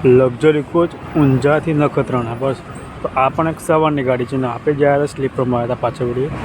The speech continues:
ગુરુજીનગરી આવેલી છે નખત્રાણાનું બસ સ્ટેશન છે, બરાબર. લગભગ સાડા પાંચ થયા છે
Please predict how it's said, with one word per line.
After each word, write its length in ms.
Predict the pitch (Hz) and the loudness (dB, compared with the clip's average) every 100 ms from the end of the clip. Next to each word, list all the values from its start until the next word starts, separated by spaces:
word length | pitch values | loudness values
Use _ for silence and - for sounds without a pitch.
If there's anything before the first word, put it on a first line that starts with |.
| - - - - 127 | -10 -12 -14 -10 2
ગુરુજીનગરી 580 | 135 135 139 135 135 127 | 4 4 2 2 2 2
આવેલી 320 | 123 127 123 | 0 0 -4
છે 520 | - 135 147 - - | -6 -8 -10 -12 -8
નખત્રાણાનું 720 | 120 120 143 127 127 123 135 | -4 -2 -2 0 0 0 -2
બસ 160 | 170 160 | -4 -8
સ્ટેશન 340 | - 120 - | -6 -6 -6
છે, 280 | 113 113 117 | -8 -8 -6
બરાબર. 300 | 135 147 104 - - - - - - _ _ _ _ 120 | -4 -4 -6 -8 -10 -12 -14 -16 -18 _ _ _ _ -12
લગભગ 360 | 120 131 139 - - - | -10 -8 -10 -10 -14 -4
સાડા 240 | 131 135 135 | -4 -4 -6
પાંચ 160 | 135 | -8
થયા 220 | 127 135 | -6 -6
છે 120 | 131 | -6